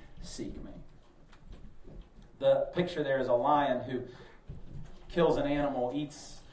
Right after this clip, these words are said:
his fill, and then just leaves and goes. God says there's gonna be punishment coming because you looked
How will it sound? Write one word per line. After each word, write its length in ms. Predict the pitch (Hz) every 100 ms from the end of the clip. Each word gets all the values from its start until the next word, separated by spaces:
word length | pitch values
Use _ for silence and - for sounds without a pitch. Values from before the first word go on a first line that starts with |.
| - -
his 200 | - -
fill, 400 | - 160 147 123
and 80 | 120
then 100 | 120
just 220 | 113 113 - - - 123
leaves 440 | 120 107 95 -
and 140 | 110
goes. 380 | 107 104 98 - - _ _ _ _ _ - -
God 160 | 143
says 220 | - 147 147
there's 140 | 131
gonna 160 | 143 131
be 100 | 120
punishment 560 | 156 160 - 156 -
coming 300 | - 120 120 120 - _ _ _ - - - -
because 320 | - - 127 123
you 140 | 117
looked 380 | 120 135 135